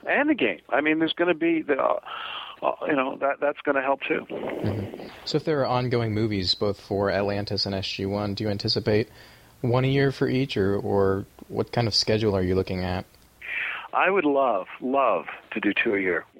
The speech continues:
Speaker 1: going forward.
Speaker 2: Total or for each series?
Speaker 1: Maybe one of each. Maybe, I mean, I, I,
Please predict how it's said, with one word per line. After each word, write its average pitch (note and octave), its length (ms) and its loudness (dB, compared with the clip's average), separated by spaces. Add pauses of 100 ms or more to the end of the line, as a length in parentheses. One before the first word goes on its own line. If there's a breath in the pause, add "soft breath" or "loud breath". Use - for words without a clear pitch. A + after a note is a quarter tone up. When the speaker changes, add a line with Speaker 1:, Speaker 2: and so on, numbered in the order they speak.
(460)
Speaker 1:
going G2+ 280 0
forward. F2 240 -2 (100)
Speaker 2:
Total D3 320 2
or A2 120 2
for G#2+ 180 2
each G2+ 160 0
series? F#2 520 -2 (1040 loud breath)
Speaker 1:
Maybe C3+ 300 0
one C3+ 160 2
of B2 80 0
each. D3+ 300 0
Maybe, A#2+ 360 0
I B2 60 2
mean, B2 180 0
I, B2 120 0 (100)
I, G2+ 520 -4